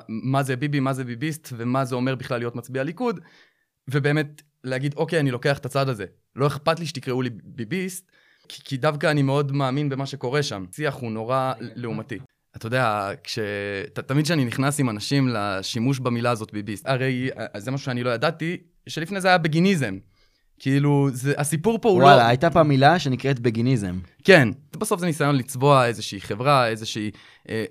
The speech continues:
Speaker 1: ציבור מסוים. דוגמאות של אנשים שאני ואתה מכירים, חברים טובים שלנו מהישיבה, שאני מנהל דיונים, אה, בפייסבוק, ולא מדברים לעניין. כלומר, אני מעלה טיעונים, ואתה, אה, דף מסרים ביביסטי, ו-,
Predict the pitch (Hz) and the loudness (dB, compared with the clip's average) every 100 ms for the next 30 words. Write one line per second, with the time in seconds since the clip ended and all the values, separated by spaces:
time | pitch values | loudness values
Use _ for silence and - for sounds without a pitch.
0 | - - 135 170 165 147 147 151 135 - | -10 -4 0 2 0 0 2 2 0 -6
1 | - _ 120 131 147 156 135 139 147 127 | -20 _ -8 -2 -2 -2 -2 -2 -4 0
2 | 139 139 123 143 120 117 131 151 120 110 | 0 0 0 0 0 -4 -2 -2 -2 -2
3 | 127 117 120 135 127 107 98 107 160 143 | -2 -2 -2 -2 -4 -6 -8 -4 -4 -4
4 | 127 143 151 143 - - - 117 127 143 | -4 -2 -2 -4 -10 -20 -10 -4 0 2
5 | 147 135 110 101 208 233 202 220 131 156 | 4 2 0 -6 -4 -4 -4 -8 -2 2
6 | 160 175 226 196 147 131 117 113 98 92 | 2 2 0 2 2 2 0 -4 -6 -8
7 | 92 117 127 170 170 156 156 143 262 277 | -8 -2 0 2 2 2 0 -2 0 0
8 | 190 190 190 196 185 185 180 170 160 139 | 0 0 -4 -4 -4 -2 -4 -4 -4 -2
9 | 131 147 135 127 120 110 139 262 - 233 | -2 -2 -4 -4 -4 -6 -4 -4 -4 -6
10 | 214 185 151 | -4 -2 0